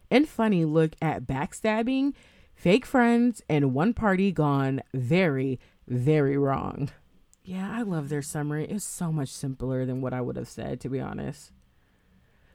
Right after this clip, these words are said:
So the cast that we have in this movie is actually pretty small. And I love that because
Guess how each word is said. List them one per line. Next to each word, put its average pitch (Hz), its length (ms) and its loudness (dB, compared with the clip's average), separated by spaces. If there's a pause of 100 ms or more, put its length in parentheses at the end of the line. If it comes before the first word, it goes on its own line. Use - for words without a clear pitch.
So 226 200 6
the 269 100 2
cast 339 400 0
that 165 180 0
we 180 140 2
have 165 240 2
in 160 80 2
this 156 160 -2
movie 254 680 0 (760)
is 180 340 2
actually 220 380 -4
pretty 202 280 -4
small. 156 600 -2 (560)
And 220 120 -4
I 190 80 -4
love 196 440 -2
that 254 280 -2
because 185 580 -6